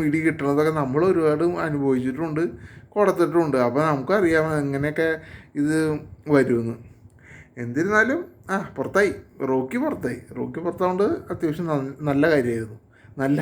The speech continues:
കാര്യമായിട്ട് തോന്നി. അതേപോലെ തന്നെ പെരേരയ്ക്ക് ഇത് ആഘോഷരാവ്. അതായത് പെരേരയ്ക്ക് മറ്റേ സിജോ ബിഗ് ബോസിൽ പോയത് അത്രയ്ക്ക് ദഹിച്ചിട്ടൊന്നുമില്ല.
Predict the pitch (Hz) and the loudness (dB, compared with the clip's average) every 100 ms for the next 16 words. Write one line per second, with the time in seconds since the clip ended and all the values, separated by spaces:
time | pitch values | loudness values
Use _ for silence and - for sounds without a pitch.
0 | 180 170 165 160 127 117 - - - - | 4 4 4 2 0 -4 -14 -18 -16 -4
1 | - 160 147 165 196 202 208 160 147 143 | 4 6 6 4 2 0 2 4 4 4
2 | 143 147 196 202 185 156 143 135 131 127 | 2 0 0 2 2 2 2 0 0 0
3 | 120 120 123 - _ _ _ - 190 175 | 0 -2 -4 -10 _ _ _ -16 -16 -14
4 | - 120 143 165 180 175 135 135 135 135 | -2 2 4 4 4 2 4 4 4 2
5 | 135 180 185 196 196 185 151 180 196 190 | 0 0 0 -4 -4 -6 0 2 2 0
6 | 190 - - - - 170 170 156 180 196 | -4 -10 -20 -20 -12 0 2 6 6 4
7 | 190 190 185 190 175 175 170 185 180 165 | 0 2 4 4 0 -4 0 4 6 6
8 | 165 160 160 151 | 2 0 0 0